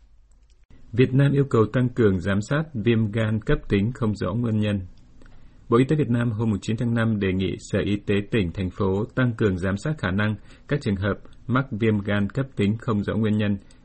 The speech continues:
nhằm kịp thời triển khai các biện pháp phòng chống, hạn chế tối đa số mắc và tử vong. Bộ này cho biết đã yêu cầu tăng cường lấy mẫu xét nghiệm các trường hợp nghi ngờ và nếu phát hiện các trường hợp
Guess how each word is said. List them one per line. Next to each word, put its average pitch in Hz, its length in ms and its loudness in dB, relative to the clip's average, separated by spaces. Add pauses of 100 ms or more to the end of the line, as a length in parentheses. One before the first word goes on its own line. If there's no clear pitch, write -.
(100)
nhằm 110 260 2
kịp 113 240 0
thời 113 240 0
triển 95 220 -2
khai 113 300 -4
các 147 120 -2
biện 98 120 -2
pháp 147 260 -4
phòng 95 280 0
chống, 104 400 -2
hạn 107 220 -4
chế 104 200 -4
tối 104 160 0
đa 104 220 -2 (160)
số 95 120 -2
mắc 123 240 0
và 98 300 -4
tử 95 180 0
vong. 101 180 0 (760)
Bộ 127 100 6
này 127 140 6
cho 147 100 0
biết 175 200 0
đã 117 160 0
yêu 131 200 2
cầu 110 280 2
tăng 120 160 -2
cường 107 320 2
lấy 95 120 0
mẫu 104 220 2
xét 143 100 0
nghiệm 135 220 2 (500)
các 147 220 2
trường 113 160 0
hợp 101 200 -4
nghi 110 140 2
ngờ 107 200 2 (420)
và 113 300 2
nếu 117 220 4
phát 151 100 0
hiện 135 280 0
các 147 120 -2
trường 123 140 0
hợp 107 140 0